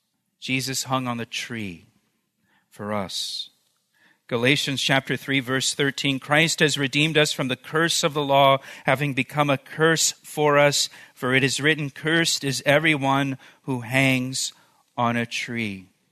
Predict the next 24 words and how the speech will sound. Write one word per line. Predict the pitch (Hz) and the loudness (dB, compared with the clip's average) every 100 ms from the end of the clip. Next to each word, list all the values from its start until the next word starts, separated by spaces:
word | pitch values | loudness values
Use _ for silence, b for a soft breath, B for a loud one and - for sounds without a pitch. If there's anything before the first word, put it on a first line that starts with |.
| _ _ _ _ b b b - | _ _ _ _ b b b -6
And | 123 | -6
part | - 147 165 | 4 6 6
of | 151 | 4
God's | 156 160 - | 4 4 0
plan | - 160 160 160 | 0 2 4 2
is | 143 - | -2 -4
to | 135 | -8
bring | 110 151 156 | -2 0 2
us | 147 143 | 2 2
sometimes | 156 147 135 143 139 139 - | 0 0 0 0 2 0 -6
to | - | -6
Marah, | 127 123 123 113 95 90 _ b b b | -4 0 0 0 -4 -10 _ b b b
a | 120 | -8
place | - 147 143 151 | 2 2 2 -4
of | 120 113 | -6 -4
bitterness | 139 123 107 92 - - - b b | -2 -2 -6 -8 -8 -8 -10 b b
that | 127 123 | 0 2
leaves | 151 165 - | 2 2 0
a | |
bitter | 139 139 139 | -2 0 0
taste | 131 - 139 127 - - B B | 0 -4 -4 -2 -2 -4 B B
in | 147 127 | -2 2
our | 127 | 2
mouth. | 123 113 | 4 2